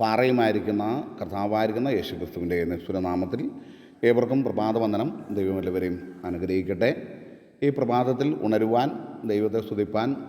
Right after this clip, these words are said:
മഹത്വപ്പെടുത്തുവാനൊക്കെയും കർത്താവ് സാവകാശം തന്നതുകൊണ്ട് ദൈവത്തിന് നമുക്ക് നന്ദി പറയാം.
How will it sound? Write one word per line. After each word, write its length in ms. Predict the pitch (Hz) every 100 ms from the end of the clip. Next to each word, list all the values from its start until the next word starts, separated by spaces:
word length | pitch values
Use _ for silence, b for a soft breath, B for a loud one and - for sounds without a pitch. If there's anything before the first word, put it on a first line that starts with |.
| -
മഹത്വപ്പെടുത്തുവാനൊക്കെയും 840 | 107 104 107 101 95 98 92 95 92
കർത്താവ് 380 | 85 90 87 87
സാവകാശം 580 | 90 90 90 98 90 90
തന്നതുകൊണ്ട് 520 | 87 87 87 92 135
ദൈവത്തിന് 360 | 87 87 85 87
നമുക്ക് 540 | 82 82 76 82 82
നന്ദി 220 | 82 85 98
പറയാം. 640 | 92 82 95 - -